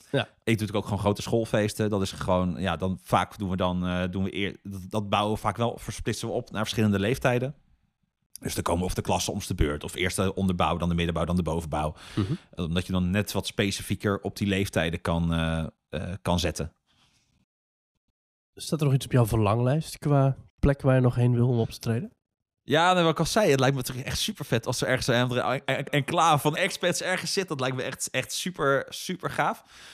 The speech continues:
Speaker 2: Eh, het lijkt me ook heel erg leuk, eh, om, eh, bij een pretpark een leuke, eh, samenwerking aan te gaan. Dat moet wel passen natuurlijk bij, eh, bij, bij beide merken. Eh, dus dat, dat, dat zijn wel dingen die op mijn, eh, verlanglijstje staan, ja.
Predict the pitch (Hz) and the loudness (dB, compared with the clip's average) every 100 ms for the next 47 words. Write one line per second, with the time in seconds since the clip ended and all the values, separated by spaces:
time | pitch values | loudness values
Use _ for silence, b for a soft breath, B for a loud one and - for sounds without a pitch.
0 | B B B 127 120 117 127 123 117 - | B B B 0 2 2 2 2 0 -2
1 | 143 98 104 147 151 117 120 123 110 107 | -2 0 4 6 6 2 2 2 2 0
2 | - b b b b - 107 98 98 98 | -8 b b b b 2 4 6 4 4
3 | 95 95 95 95 - 117 113 98 - 98 | 4 4 4 2 0 2 2 0 0 2
4 | 92 90 90 90 87 - 123 - 139 - | 4 4 2 2 0 0 -2 0 0 0
5 | - 110 107 104 101 98 95 95 92 95 | -2 2 2 2 2 4 2 2 -2 -2
6 | 95 87 90 87 90 - 110 107 101 101 | -2 -2 -2 -4 -4 2 4 4 2 0
7 | 98 92 107 107 113 170 113 101 90 - | -2 -4 -4 -6 -6 -6 -6 -4 -4 -2
8 | 104 - 110 - 98 113 - 82 82 85 | -2 -2 -6 -4 -2 -4 -4 -4 -2 -4
9 | 82 82 71 - 85 87 90 92 90 90 | -6 -8 -10 -10 -6 -4 0 0 0 0
10 | 90 87 92 160 - B B B B B | 0 0 -2 -4 -8 B B B B B
11 | B _ - 110 101 95 98 87 101 - | B _ -12 -6 -4 -4 -4 0 -2 0
12 | - 92 - - 87 - 85 82 80 82 | -2 -2 -4 -2 0 2 2 2 2 2
13 | 87 - - 87 90 90 - 98 127 92 | 2 0 2 4 6 4 4 4 4 2
14 | 92 85 80 78 82 | 0 0 0 -2 -6